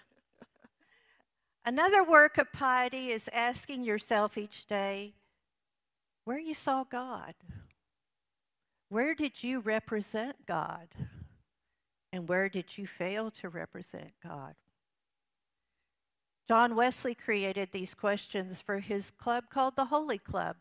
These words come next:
that he and John and Charles formed. And the Holy Club was a group of young men who attended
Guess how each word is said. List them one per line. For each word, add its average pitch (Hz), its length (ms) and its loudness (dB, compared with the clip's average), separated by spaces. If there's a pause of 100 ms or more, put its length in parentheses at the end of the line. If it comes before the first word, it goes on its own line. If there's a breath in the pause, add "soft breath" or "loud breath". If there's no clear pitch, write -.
that 185 160 -8
he 233 260 -6
and 190 140 -6
John 175 320 -4
and 196 140 -10
Charles 233 580 -4
formed. 170 440 -12 (920)
And 202 120 -6
the 202 120 4
Holy 254 340 2
Club 269 460 0
was 226 180 0
a 196 60 -2
group 247 360 -2
of 190 180 -2
young 214 240 -2
men 208 340 -6
who 196 220 -4
attended 202 540 -6